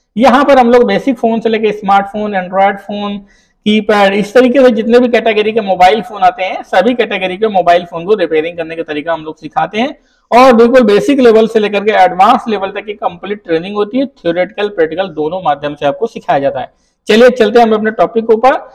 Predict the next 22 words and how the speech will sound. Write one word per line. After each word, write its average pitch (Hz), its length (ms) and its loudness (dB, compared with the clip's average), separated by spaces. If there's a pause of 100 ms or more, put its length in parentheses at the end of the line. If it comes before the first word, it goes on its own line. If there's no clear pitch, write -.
(180)
सबसे 277 360 2
पहली 247 220 6
बात, 240 180 6
आज 208 260 4
हमारा 214 280 2
जो 233 120 4
topic 254 340 0
होने 208 200 -2
वाला 202 180 2
है, 233 140 0
Qualcomm 202 520 2
driver 202 320 0
के 202 60 -6
अंदर 190 160 -6
problem 185 400 -2
आती 180 180 -2
है, 202 40 -10
तो 196 60 -8
उसको 208 180 -12
कैसे 156 320 -8
ठीक - 220 -20
करेंगे। 240 300 -8